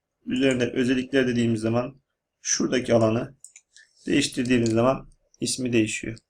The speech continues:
Tutorial olsun. Tamam dedim. İsmi Tutorial M P dört diye değişmiş oldu. İsim değiştirme yöntemleri bu şekilde. Dört tane yöntemimiz var. Her biri deneyebilirsiniz. Ama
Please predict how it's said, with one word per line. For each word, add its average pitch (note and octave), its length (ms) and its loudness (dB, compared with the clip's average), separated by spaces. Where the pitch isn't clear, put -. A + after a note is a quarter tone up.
Tutorial A#2+ 520 2
olsun. C3+ 440 -6
Tamam D#3 300 -2
dedim. C#3+ 280 2
İsmi B2+ 420 -4
Tutorial B2 520 2
M B2+ 200 -4
P A#2+ 160 0
dört A2+ 240 0
diye C3+ 260 2
değişmiş B2+ 600 0
oldu. A2+ 380 -2
İsim D#3+ 280 0
değiştirme C3+ 440 2
yöntemleri C3+ 640 0
bu B2 120 -4
şekilde. A#2+ 580 -2
Dört C#3 240 -2
tane A#2 200 0
yöntemimiz A#2 500 -2
var. C3 160 4
Her B2+ 260 2
biri A#2 240 2
deneyebilirsiniz. A2+ 680 0
Ama D#3 380 2